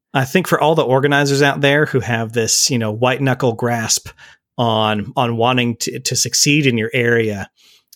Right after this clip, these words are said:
um, just examine where you're putting your,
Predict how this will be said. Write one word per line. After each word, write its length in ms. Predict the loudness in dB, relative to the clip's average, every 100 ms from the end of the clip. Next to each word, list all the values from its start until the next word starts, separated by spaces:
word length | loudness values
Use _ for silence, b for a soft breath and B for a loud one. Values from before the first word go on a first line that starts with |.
| -2
um, 400 | 0 0 -2 -8 _
just 440 | -2 -2 0 -4 -6 _ _ _ _
examine 400 | -2 0 2 4
where 100 | 4
you're 100 | 2
putting 300 | 2 -2 0
your, 240 | -2 -4